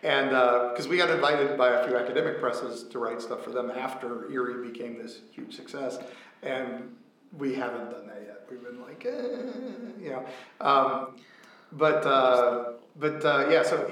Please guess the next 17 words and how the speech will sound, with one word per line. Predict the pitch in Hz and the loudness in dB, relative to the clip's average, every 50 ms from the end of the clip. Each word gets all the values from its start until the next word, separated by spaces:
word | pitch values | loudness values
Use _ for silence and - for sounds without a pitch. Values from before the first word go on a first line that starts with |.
| 127 120 - | -6 -8 -6
E-, | 170 | -2
Eerie | 170 180 190 175 196 190 190 226 - - - - - - - - - - - 156 139 | 2 4 4 4 4 2 -2 -2 -4 -8 -12 -14 -20 -20 -20 -20 -20 -20 -18 -12 -8
becomes | 151 147 - 147 143 147 135 - 139 | -8 -4 0 0 0 0 -2 -2 -2
this | 131 131 127 127 127 | -2 -2 -2 -2 -6
big | 127 - 127 120 135 131 135 135 | -8 -10 -8 -6 -4 -4 -4 -2
project, | 131 120 117 120 123 120 120 | -2 0 0 0 0 -2 -2
and | 117 113 113 110 113 - - - - - - _ _ | -4 -6 -8 -10 -12 -14 -16 -20 -20 -20 -20 _ _
my, | - 127 123 123 123 127 | 0 2 4 4 4 4
uh, | 127 117 113 117 117 - - | 4 2 0 0 -4 -6 -4
fiance | - 156 147 143 131 - - 156 143 139 | -2 0 0 0 0 2 2 4 4 4
at | 139 135 | 2 0
the | 120 | -2
time, | - - 123 120 120 123 123 120 120 | -4 -6 -8 -8 -8 -8 -10 -10 -12
and | - 123 | -12 -10
now | 120 120 123 | -6 -2 0
wife, | 120 120 123 127 127 - | 0 2 0 0 -2 -2
Carrie, | - 123 110 113 113 127 143 | -2 -2 -2 -2 -4 -6 -6